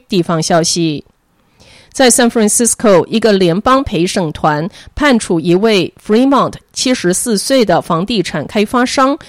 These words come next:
十五个月的监禁。通过代名的捐款者，这一名房地产开发商将自己的资金投入到一名联邦众议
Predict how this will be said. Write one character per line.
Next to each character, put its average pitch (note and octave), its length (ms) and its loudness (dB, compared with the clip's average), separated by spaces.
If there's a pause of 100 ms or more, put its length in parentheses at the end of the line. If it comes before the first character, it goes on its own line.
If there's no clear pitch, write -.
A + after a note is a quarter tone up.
(140)
十 - 220 0
五 A3+ 180 2
个 F3 140 2
月 A#3+ 260 2
的 E3 100 0
监 E3+ 280 -2
禁。 F3+ 360 -4 (460)
通 G3+ 220 2
过 G3 180 4
代 C4+ 280 2
名 E3 180 0
的 G3 80 2
捐 F3+ 240 -2
款 E3+ 240 -4
者， E3+ 340 0
这 G3+ 140 -4
一 F3 100 0
名 E3 220 -2
房 E3 220 -2
地 G3 180 -4
产 D3+ 220 -6
开 G#3+ 200 -2
发 A#3 200 0
商 B3 340 0
将 G#3+ 240 -2
自 D4 300 -2
己 D3 160 -8
的 D#3 100 -4
资 A#3 260 -6
金 B3+ 380 -2 (300)
投 G3 260 4
入 C#4 240 2
到 A#3 220 2
一 C4+ 200 -2
名 F#3+ 280 0
联 F#3 200 0
邦 A#3 240 0
众 D4 280 -2
议 F#3+ 180 -2